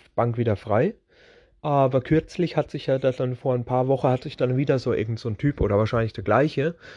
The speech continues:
wieder eingenistet und dann lagen dann auch wieder Decke und alles mögliche Zeugs da immer drumrum und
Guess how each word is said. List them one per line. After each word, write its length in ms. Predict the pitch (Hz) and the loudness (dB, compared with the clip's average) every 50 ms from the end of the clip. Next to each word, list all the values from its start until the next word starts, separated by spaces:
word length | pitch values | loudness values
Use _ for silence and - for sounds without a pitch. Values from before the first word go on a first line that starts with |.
| - - _ | -20 -10 _
wieder 240 | 131 143 139 143 - | 0 2 2 2 2
eingenistet 720 | - 131 135 139 139 143 143 151 135 - - - 151 - | 2 0 0 0 0 0 0 0 -2 -2 -2 -4 -6 -6
und 100 | - 107 110 | -6 -4 -2
dann 140 | 110 113 | -2 0
lagen 300 | 107 98 101 113 120 120 | 0 0 0 -2 -2 -2
dann 140 | 113 110 101 | -2 -2 0
auch 120 | 82 123 131 | 0 0 0
wieder 160 | 123 110 98 | 2 0 0
Decke 340 | - - 127 127 - 131 107 | 0 -2 -4 -2 0 0 0
und 120 | 92 117 | 0 -2
alles 300 | - - 117 120 117 117 | -4 -4 -4 -4 -4 -4
mögliche 420 | 127 117 120 - - 110 - 117 110 | -4 -6 -6 -6 -8 -8 -8 -8 -6
Zeugs 360 | - - 117 123 123 - - | -4 -2 -2 -2 -2 -4 -4
da 260 | - 120 117 123 120 - - - - - _ _ _ | -2 0 0 0 -4 -8 -16 -20 -20 -20 _ _ _
immer 240 | - 131 123 127 123 | -2 0 2 2 2
drumrum 500 | - 127 131 127 117 - 139 139 143 139 | 2 0 -2 -2 0 0 0 0 0 -2
und 400 | - 95 107 107 101 - - | -2 -2 -4 -4 -6 -8 -14